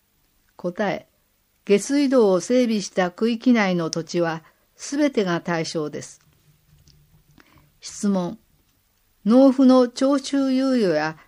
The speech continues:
減免の制度はあるの？答え、それぞれの地目、利用目的によって徴収猶予、減免措置があります。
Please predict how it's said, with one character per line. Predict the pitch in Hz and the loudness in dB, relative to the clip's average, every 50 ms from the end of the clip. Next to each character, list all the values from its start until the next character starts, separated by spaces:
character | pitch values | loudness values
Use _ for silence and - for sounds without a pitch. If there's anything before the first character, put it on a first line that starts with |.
| _ _ _ _ | _ _ _ _
減 | _ 208 220 240 247 | _ 0 4 6 6
免 | 254 262 269 262 | 8 8 8 6
の | 262 269 | 6 4
制 | 254 262 277 269 277 | 2 2 2 2 2
度 | 254 202 170 | 2 2 2
は | 165 165 165 | 2 0 0
あ | 180 | 0
る | 202 190 | 0 -2
の？ | 156 143 156 202 214 _ _ _ _ _ _ _ _ _ _ _ _ _ _ _ _ _ _ _ _ _ _ | -4 -4 -6 -8 -10 _ _ _ _ _ _ _ _ _ _ _ _ _ _ _ _ _ _ _ _ _ _
答 | _ - 175 175 - 202 180 | _ -10 -10 -6 -4 -4 -4
え、 | 151 143 - _ _ _ _ _ _ _ _ _ _ _ _ _ | -4 -8 -12 _ _ _ _ _ _ _ _ _ _ _ _ _
そ | _ - - - 233 | _ -14 -4 0 4
れ | 254 269 | 4 4
ぞ | 277 269 262 | 6 6 4
れ | 233 214 190 | 4 4 2
の | 175 165 165 - - _ | 0 0 -2 -4 -8 _
地 | _ - - 214 | _ -6 -2 0
目、 | 208 214 214 208 208 - 202 196 196 165 - _ _ _ _ _ | 0 0 0 -2 -2 0 0 2 2 0 -4 _ _ _ _ _
利 | 196 214 | -2 2
用 | 247 269 285 277 | 4 4 6 6
目 | 262 277 277 277 | 6 6 4 2
的 | - - 240 220 - 196 | 0 -4 -4 -2 0 -2
に | 190 175 | 0 0
よ | 170 170 | 0 -2
っ | 165 | -4
て | 165 _ _ 165 156 160 160 - _ _ _ _ _ _ _ | -6 _ _ -4 -4 -4 -8 -14 _ _ _ _ _ _ _
徴 | _ - 240 247 247 247 | _ -2 0 0 0 0
収 | 247 - 254 254 240 240 | -2 -4 -4 -2 -2 -2
猶 | 247 240 240 233 220 | -2 -2 -2 -2 -2
予、 | 196 170 156 139 - - _ _ _ _ _ | 0 -2 -2 -2 -6 -10 _ _ _ _ _
減 | - 202 214 233 240 254 | -2 -2 2 4 4 6
免 | 277 269 269 | 6 6 6
措 | 262 - 285 | 4 2 -2
置 | 269 - 233 196 | -4 -2 -4 -4
が | 175 156 | -2 -4
あ | 151 | -4
り | 151 151 | -4 -6
ま | 147 139 139 | -8 -8 -10
す。 | - - - _ | -12 -16 -20 _